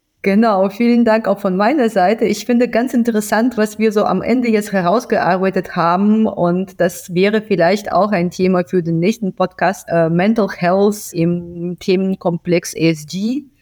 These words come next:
Nachhaltigkeit und Social, äh, Engagement, äh, von den Firmen.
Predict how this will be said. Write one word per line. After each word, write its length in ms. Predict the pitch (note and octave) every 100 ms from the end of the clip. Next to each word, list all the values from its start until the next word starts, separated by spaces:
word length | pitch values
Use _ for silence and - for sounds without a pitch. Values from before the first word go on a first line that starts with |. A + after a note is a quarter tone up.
| _
Nachhaltigkeit 1120 | E3+ E3+ G3+ G3+ F3+ F#3+ - - E3 F3 F3+ -
und 140 | E3+
Social, 420 | - F3+ - F3
äh, 560 | E3+ E3+ E3+ E3+ E3+ -
Engagement, 760 | F3+ E3 F#3 A3 G#3 G3 G#3 G3+
äh, 180 | F#3 F#3+
von 200 | F#3 F3+
den 160 | F3+
Firmen. 580 | - F#3 F3+ F3+ F#3